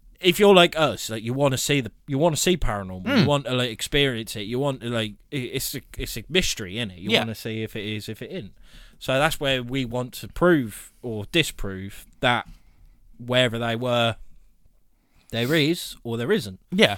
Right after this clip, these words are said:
Speaker 1: Or,
Speaker 2: exactly.
Speaker 1: or there is at all, like, paranormal.
Speaker 2: Yeah.
Speaker 1: Or there isn't. So it's, it's just one of them. Like, but we, I can't remember what we, we was gonna call it.
Speaker 2: Oh.
Speaker 1: Oh, wasn't it, like,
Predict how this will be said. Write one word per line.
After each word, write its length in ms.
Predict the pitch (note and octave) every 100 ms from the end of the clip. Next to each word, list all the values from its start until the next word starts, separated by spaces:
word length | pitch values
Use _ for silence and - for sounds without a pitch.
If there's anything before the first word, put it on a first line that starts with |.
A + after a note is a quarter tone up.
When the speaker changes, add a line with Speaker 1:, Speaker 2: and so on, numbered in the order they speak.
| -
Speaker 1:
Or, 60 | B2
Speaker 2:
exactly. 380 | G3 D3 G2
Speaker 1:
or 180 | C3+ D#3+
there 260 | C3+ C3+ C#3+
is 260 | D#3 - -
at 180 | - -
all, 380 | G#3 C#3+ A3+ - _ _ _ _ _ _ _ _ - -
like, 220 | A#2+ A#2
paranormal. 640 | - B2 G#2+ G#2 A2 A#2+ F3 D3+
Speaker 2:
Yeah. 200 | F#3+ A#3+ - - - - - - -
Speaker 1:
Or 180 | E3+ F3+
there 120 | G#3
isn't. 340 | G3 C3 F2+ -
So 380 | C#3+ C#3 C3+ C#3 _ - -
it's, 340 | F#3+ E3+ - D3+ -
it's 140 | D#3
just 160 | D#3 -
one 120 | C3+
of 80 | B2+
them. 240 | C#3+ G2+
Like, 280 | A2+ A2 G2 - - - - - - - _ _ _ _ -
but 160 | C3+ - - - -
we, 120 | C#3+ -
I 80 | A#2
can't 300 | - D#3 C#3
remember 260 | C3 A#2+
what 100 | A2+ A2
we, 80 | A2 -
we 100 | A2+
was 120 | G#2
gonna 180 | A2 G#2
call 320 | B2+ B2 G#2
it. 80 | G2 _ _ -
Speaker 2:
Oh. 500 | A#2+ G#2+ G2 G#2+ G2+ F#2+ F2 E2+ - - - - - _ _ _ _ _ _ _ _ _ _ _ _ -
Speaker 1:
Oh, 240 | F#3+ G3
wasn't 220 | F#3 G#3 F#3
it, 80 |
like, 220 | D3+ D#3